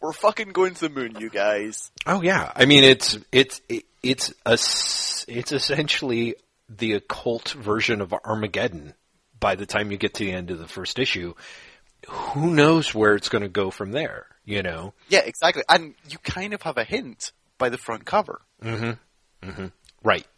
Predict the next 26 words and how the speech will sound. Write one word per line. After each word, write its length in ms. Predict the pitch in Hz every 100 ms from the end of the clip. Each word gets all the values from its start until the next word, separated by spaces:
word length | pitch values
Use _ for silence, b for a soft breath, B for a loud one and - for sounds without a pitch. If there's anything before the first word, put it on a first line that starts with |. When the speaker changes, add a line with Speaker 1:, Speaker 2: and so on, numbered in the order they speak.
| -
Speaker 2:
Exactly. 540 | 147 165 135 - 104 - B
Speaker 1:
Like, 160 | 170
Speaker 2:
Well 100 | 202
Speaker 1:
front 180 | 202 220
cover 220 | 220 214 180
is 180 | -
a 40 | 156
promise 420 | - 170 165 -
that 120 | 147
is 160 | 143 -
not 240 | 139 156
fulfilled 380 | - - 156 147
in 60 | 131
the 60 |
first 220 | 139 135
issue 220 | 147 - 101
at 120 | -
all. 280 | 120 - - _ 120
Speaker 2:
Mm-hmm. 300 | 117 131 143 _ - -
Exactly. 560 | 110 110 90 - - - _ b b
Speaker 1:
But, 160 | 165 135
Speaker 2:
It 160 | -
Speaker 1:
but 160 | 156 139
strongly 520 | - - 135 131 123
hinted 340 | 135 131 - -
at. 200 | -